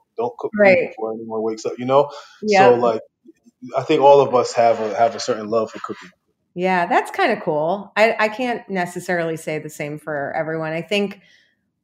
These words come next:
Speaker 2: sometimes when you have a mom or, like, a parent that's, like, super comfortable in the kitchen, the kids don't always develop their own skills in there, 'cause we kind of,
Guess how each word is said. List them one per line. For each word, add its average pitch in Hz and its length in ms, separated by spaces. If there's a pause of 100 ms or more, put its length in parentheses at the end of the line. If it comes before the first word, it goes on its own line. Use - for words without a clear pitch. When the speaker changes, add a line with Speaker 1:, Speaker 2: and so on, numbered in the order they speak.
(160)
Speaker 2:
sometimes 226 520
when 185 160
you 180 120
have 170 180
a 170 80
mom 175 880 (100)
or, 170 180
like, 160 240
a 160 280
parent 175 600
that's, 160 220
like, 156 140
super 196 560
comfortable 185 580
in 160 80
the 156 80
kitchen, 185 440
the 160 60
kids 170 320
don't 160 240
always 151 800 (600)
develop 165 500
their 165 160
own 156 240
skills 160 460
in 185 120
there, 196 300
'cause 160 180
we 160 160
kind 156 240
of, 156 160